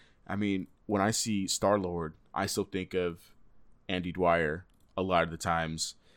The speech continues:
Um, even in Jurassic Park, I still think of Andy Dwyer for Chris, for Chris Pratt.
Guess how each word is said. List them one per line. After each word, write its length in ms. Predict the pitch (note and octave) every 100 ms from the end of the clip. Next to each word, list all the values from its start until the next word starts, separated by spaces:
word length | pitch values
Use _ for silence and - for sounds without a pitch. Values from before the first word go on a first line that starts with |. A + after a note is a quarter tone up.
| _ -
Um, 380 | F#2 E2+ E2+ E2+
even 300 | A#2 A2+ G#2
in 260 | G2 F#2 F2+
Jurassic 360 | G2+ F#2 - -
Park, 260 | G2+ F2+
I 60 | D#2+
still 140 | F2+ F2+
think 160 | F2+
of 100 | E2+
Andy 220 | F2+ F2
Dwyer 420 | E2 F2+ E2+ E2 D#2+
for 220 | - F2+
Chris, 280 | - F#2+ -
for 140 | - G2
Chris 220 | - F2+
Pratt. 400 | - F2+ G2 -